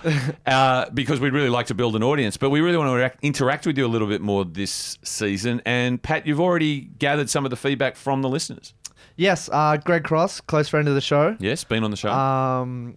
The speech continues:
Speaker 1: lamenting the, the forward passes this year.
Speaker 2: Where do you stand on this, Dennis, the idea of introducing technology to detect forward passes as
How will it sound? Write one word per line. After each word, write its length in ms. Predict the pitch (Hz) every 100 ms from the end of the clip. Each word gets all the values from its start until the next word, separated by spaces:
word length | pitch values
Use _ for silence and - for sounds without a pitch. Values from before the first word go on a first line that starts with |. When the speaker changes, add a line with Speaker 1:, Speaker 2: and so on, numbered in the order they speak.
| -
Speaker 1:
lamenting 600 | 147 143 147 147 156 139
the, 480 | 139 135 131 127 120
the 80 |
forward 280 | 120 135 131
passes 400 | 135 131 127 139
this 200 | 135 -
year. 220 | 143 226 - - _ -
Speaker 2:
Where 120 | 160
do 60 |
you 60 | 170
stand 260 | - 147 131
on 80 |
this, 160 | 117 113
Dennis, 280 | 120 107 107
the 160 | 110
idea 360 | 107 107 110 107
of 80 | 101
introducing 800 | 104 104 92 104 - 98 92 90 _ _ _ _ _
technology 720 | 104 87 101 98 82 67 113
to 140 | - 92
detect 340 | 87 104 -
forward 280 | - 95 82
passes 440 | 101 92 92 90
as 520 | - 117 120 98 90